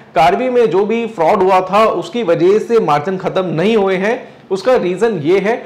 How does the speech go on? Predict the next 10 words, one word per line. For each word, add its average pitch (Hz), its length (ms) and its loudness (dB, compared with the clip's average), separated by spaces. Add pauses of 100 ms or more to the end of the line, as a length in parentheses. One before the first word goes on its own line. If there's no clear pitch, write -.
(200)
क्योंकि 226 260 -2
लोग 190 280 0
क्या 226 100 0
कर 208 160 -2
रहे 185 140 0
थे, 202 140 0
जो 196 160 2
retail 180 340 0
trader 175 360 -2
है 175 180 -2